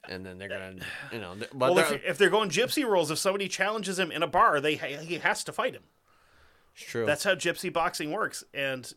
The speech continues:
Speaker 2: he would fucking kill somebody barehanded.
Speaker 1: It's true.
Speaker 2: Um, there was actually, there's a lot of really good, like, gypsy boxers we could talk about, too. Holy shit, there's a lot of 'em.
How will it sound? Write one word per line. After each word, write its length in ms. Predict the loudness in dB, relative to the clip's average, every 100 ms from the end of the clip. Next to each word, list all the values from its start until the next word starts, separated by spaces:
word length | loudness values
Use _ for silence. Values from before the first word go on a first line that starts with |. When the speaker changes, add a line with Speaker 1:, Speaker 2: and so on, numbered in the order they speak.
| _
Speaker 2:
he 340 | -18 -12 -10
would 460 | -8 -2 0 -2 -10
fucking 680 | -18 -18 -6 -6 -4 -8 -8 -14 _ -18
kill 260 | -8 -6 -4
somebody 420 | -6 -8 -10 -12
barehanded. 540 | -12 -12 -12 -20 -20 _
Speaker 1:
It's 60 | -18
true. 220 | -8 -8 -8 _ _ _ _ -14
Speaker 2:
Um, 280 | -14 -14 -20 _ 2
there 80 | 2
was 100 | 4
actually, 320 | 0 0 -2
there's 180 | 0 0
a 60 | 0
lot 320 | -2 -2 0
of 80 | 0
really 240 | 0 0
good, 200 | 0 -2
like, 160 | -2 -6
gypsy 340 | -6 -6 -6
boxers 440 | -4 -4 -4 -10 -10
we 100 | -10
could 120 | -6
talk 220 | -6 -6
about, 200 | -8 -6
too. 220 | -6 -8 -10 -20 -20 -20 -20 -20 -20 _ _
Holy 500 | -4 2 4 2 -2
shit, 260 | -4 -4 -4
there's 160 | -4 -4
a 60 |
lot 220 | -4 -4
of 60 | -4
'em. 140 | -8